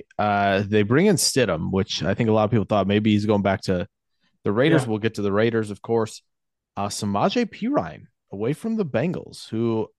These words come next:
Speaker 1: I think also could be in on the Bijan stuff. Maybe Charbonnet Day too. We didn't really
Speaker 2: Yeah.
Speaker 1: necessarily bring that up, but, like, you know, Mixon, who knows? Like, ah, Bijan is, it's Cincy goodness. Uh, Ben Powers and Mike McGlinchey are two massive signings.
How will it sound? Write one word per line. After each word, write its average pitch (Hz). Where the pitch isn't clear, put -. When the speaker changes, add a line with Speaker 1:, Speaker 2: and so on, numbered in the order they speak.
Speaker 1:
I 131
think 202
also 165
could 104
be 104
in 107
on 104
the 92
Bijan 98
stuff. -
Maybe 85
Charbonnet 92
Day 87
too. 98
We 90
didn't 87
really 90
Speaker 2:
Yeah. 139
Speaker 1:
necessarily 113
bring 113
that 110
up, 101
but, 87
like, 85
you -
know, 73
Mixon, 110
who 107
knows? 110
Like, 87
ah, -
Bijan -
is, -
it's -
Cincy -
goodness. -
Uh, 110
Ben 151
Powers 156
and 139
Mike 135
McGlinchey 131
are 123
two 127
massive 113
signings. 113